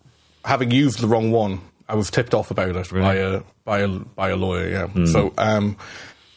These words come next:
Speaker 1: but what the E C J judgment says is we return in the status quo ex ante. We return, uh, well, we don't return. We stay 'cause we
Speaker 2: Yeah.
Speaker 1: never leave. Um,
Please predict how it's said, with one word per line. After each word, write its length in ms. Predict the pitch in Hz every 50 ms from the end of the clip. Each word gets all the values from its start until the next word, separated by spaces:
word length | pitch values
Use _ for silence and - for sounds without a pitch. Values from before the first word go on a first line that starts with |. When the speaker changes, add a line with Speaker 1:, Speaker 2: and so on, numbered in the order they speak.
| _ - - - _ _ _ -
Speaker 1:
but 460 | 135 127 165 175 160 127 117 - - 107 - - - _ _ _ _ - _ _ _ _ _ _ - -
what 200 | - 117 139 160 160
the 60 | 165
E 80 | 165 160
C 100 | - 147
J 160 | 143 139 123
judgment 360 | 113 131 117 107 123 113 104
says 320 | - 240 233 170 123 117 - -
is 360 | - 143 127 110 110 117 117
we 120 | 113 120 120
return 560 | 113 113 113 - 143 127 113 113 117 120 120 120 - _ _ _ _ -
in 140 | 113 110
the 60 | 113 104
status 280 | - - 110 98 101
quo 200 | - - 110 104
ex 240 | - - 107 - -
ante. 340 | 151 151 117 - - 92 87 -
We 240 | 101 104 107 104 101
return, 560 | 82 92 104 101 - - 110 107 104 101 98 - - - - - - - _ _ _ _ _ _ _ _ _ _ -
uh, 420 | 113 107 98 98 98 92 90 90 - - - _ _ _
well, 120 | - 117 110
we 80 | 110
don't 180 | 107 147 131 107
return. 360 | 104 98 - 107 95 92 92 - -
We 100 | - 104
stay 400 | 101 - - 127 120 101 95 110 - - _
'cause 120 | - 113
we 60 | 101 107
Speaker 2:
Yeah. 80 | 104
Speaker 1:
never 160 | 101 98 104
leave. 280 | 120 120 120 107 110 - - - - - - - - -
Um, 320 | 113 107 101 98 101 101